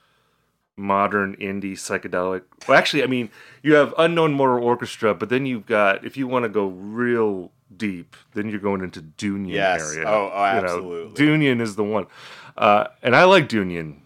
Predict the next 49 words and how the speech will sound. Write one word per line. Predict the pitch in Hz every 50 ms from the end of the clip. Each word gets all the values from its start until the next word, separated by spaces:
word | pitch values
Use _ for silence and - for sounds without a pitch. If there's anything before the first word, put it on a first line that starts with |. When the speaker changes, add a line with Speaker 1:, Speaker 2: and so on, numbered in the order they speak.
| _
Speaker 1:
by | - 87 82
the | 76 78
way. | 76 76 76 76 76 76 _ _ - - - - - - - _ -
Um, | - 95 95 95 92 90 87 87 - _ _ _ _ _ -
but | 190 175 147 - _ _ _ _ _ _ -
again, | 143 131 120 139 139 131 120 113
there's | 113 113 113 104 123
no | 135 131 127 123 117 110 104 98 _ _ _
mystery | - 101 107 120 113 - - - 104 98 92
why | 85 87 87 85
Tame | - - 104 92 87
Impala | 87 78 - - 85 80 78 76
is | 73 69 -
more | 85 73
Speaker 2:
Well, | 73 - - 76 71
Speaker 1:
popular. | 73 78 76 71 73
Speaker 2:
they | 69
sing | 71 - 95
in | 85 80 87
English, | 90 82 73 73 71 73 -
for | - - 76
one | 71 76 80 78 76
thing. | _ 73 67 65 82 85 _ _ _
<laughs> | - _ _ _ _ _ _ _ _ _ _ _ _ _ -
Speaker 1:
That | 135 127 135
has, | 139 139 139 123
and, | 151 - 208 214 202 190 208 220 233 202 226 233 220 214 - -
and, | 220 247 240 247
you | 240 262 226
know, | 113 98 98
they're | 117 135
writing, | 135 147 143 135 131 120 110 107 101 98
uh, | 95 92 90 85 82 80 76 - _ -
very | 110 117 107 90 87
catchy | - - 95 - - 107
songs. | - - 120 98 85 80
Speaker 2:
Yes. | 80 -
Speaker 1:
Doonion | - 110 110 104 98 95 87
is | 85 80 76
more | 90 87 85
of, | 82
like, | 85 85 80
head | - - 107 101 90 90
music | 98 98 92 78 92 87 -
with, | 90 87
like, | 87 80 92
amazing | 87 87 90 90 92 90 78 85 85 82
drum | 82 85 82 82 82 -
sounds. | - - 80 76 73 73 71 - -